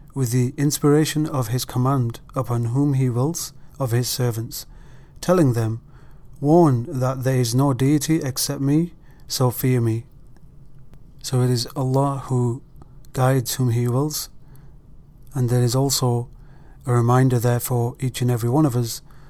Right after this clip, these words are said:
to remind each other and those who don't believe in Allah to worship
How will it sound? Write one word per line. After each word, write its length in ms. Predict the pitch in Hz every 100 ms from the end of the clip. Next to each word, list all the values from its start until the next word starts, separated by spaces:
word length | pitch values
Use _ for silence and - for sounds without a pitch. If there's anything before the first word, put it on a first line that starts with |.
| - -
to 300 | - 120 117
remind 420 | 123 131 143 127
each 160 | 113
other 300 | 120 113 117 - - - - -
and 140 | 120 117
those 420 | 123 123 113 - - - - - - -
who 400 | 127 123 120 120 - 127
don't 240 | 135 170
believe 260 | 120 120 113
in 100 | 123
Allah 420 | 123 113 113 127 - - - - -
to 200 | - 123
worship 540 | 123 135 127 156 165